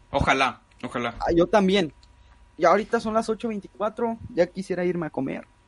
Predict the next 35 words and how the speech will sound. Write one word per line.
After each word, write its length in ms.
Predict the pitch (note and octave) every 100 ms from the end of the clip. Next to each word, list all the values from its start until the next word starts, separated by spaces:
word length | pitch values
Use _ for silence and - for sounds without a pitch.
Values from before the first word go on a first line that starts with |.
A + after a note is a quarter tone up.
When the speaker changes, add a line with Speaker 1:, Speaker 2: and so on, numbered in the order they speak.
| _
Speaker 2:
Creo 140 | - -
que 80 | E3+
esto 180 | - D#3+
ya 60 |
Speaker 1:
Dale. 80 | D#3 F3
Speaker 2:
lo 60 |
ten-, 260 | D#3+ D3+ - -
tendremos 680 | D3+ D3 C3 C3 D3 D#3+ -
que 100 | D#3
terminar 600 | - C3+ C3+ C3+ C#3+ F3 -
pronto 480 | D#3 F#3 F#3+ G3 B2+ -
porque 260 | - -
tengo 360 | - B2 - B2+
demasiada 480 | C3 B2+ - C3 -
hambre. 120 | D#3
Speaker 1:
De 80 | D3
hecho, 160 | - G3
ya 80 |
lo 100 | G3
podemos 220 | F#3+ G3+ -
terminar, 440 | D3+ C3 D#3 D3+
ya. 240 | D3 C#3+ - _ -
Hasta 160 | C3+ B2+
aquí, 340 | C#3+ D#3 D3 - -
hasta 200 | D3+ C#3
aquí, 180 | F3 -
creo 200 | E3+ F3
que 80 |
hasta 160 | E3 D#3
aquí 140 | -
llega 160 | E3 E3
el 80 | D#3
podcast 400 | E3 E3 E3 C3+
de 60 |
hoy. 280 | C3+ D3+ G#3+